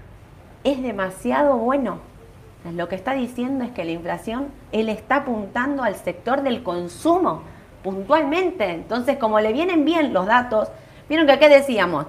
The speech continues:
bueno, un buen dato de desempleo, ojo, porque a Powell se le prende la alarmita ahí en su escritorio, un buen dato de, eh, P B I, o sea, todos datos buenos. Entonces dice,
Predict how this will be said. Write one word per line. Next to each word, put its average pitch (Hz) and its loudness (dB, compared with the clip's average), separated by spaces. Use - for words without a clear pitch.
bueno, 220 4
un 240 4
buen 311 6
dato 320 6
de 226 2
desempleo, 226 4
ojo, 220 12
porque 208 4
a - -4
Powell 180 8
se 185 4
le 170 2
prende 185 2
la 170 2
alarmita 170 2
ahí 185 6
en 185 2
su 185 2
escritorio, 180 2
un 202 -2
buen 226 4
dato 208 6
de, 190 8
eh, 190 0
P 196 8
B 185 8
I, 233 0
o 185 -2
sea, 185 -4
todos 427 4
datos 339 4
buenos. 294 -2
Entonces 311 -4
dice, 247 -2